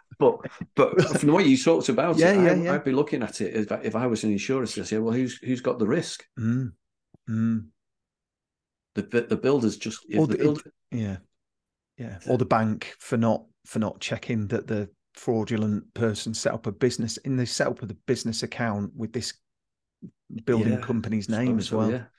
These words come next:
Speaker 1: That's a difficult
Speaker 2: Scary.
Speaker 1: one.
Speaker 2: It's scary. Um, you, you know, you've got to be really careful. It's not just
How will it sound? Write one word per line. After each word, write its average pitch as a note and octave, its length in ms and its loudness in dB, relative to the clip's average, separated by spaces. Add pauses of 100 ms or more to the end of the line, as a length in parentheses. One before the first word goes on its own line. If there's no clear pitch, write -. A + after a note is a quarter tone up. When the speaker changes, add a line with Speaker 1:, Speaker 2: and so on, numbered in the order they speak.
(1400)
Speaker 1:
That's A#2 140 -2
a - 20 0
difficult C#3 260 8
Speaker 2:
Scary. A#2 120 6
Speaker 1:
one. G2 200 0 (360)
Speaker 2:
It's - 120 -8
scary. A#2+ 640 2
Um, A2 540 0 (120)
you, B2+ 160 -4
you A#2 240 0
know, G2 120 0
you've G#2 180 -2
got - 120 2
to F#2+ 140 -2
be A2+ 40 0
really A2 240 0
careful. A#2+ 400 -4
It's A2 160 -6
not B2+ 260 2
just - 400 -4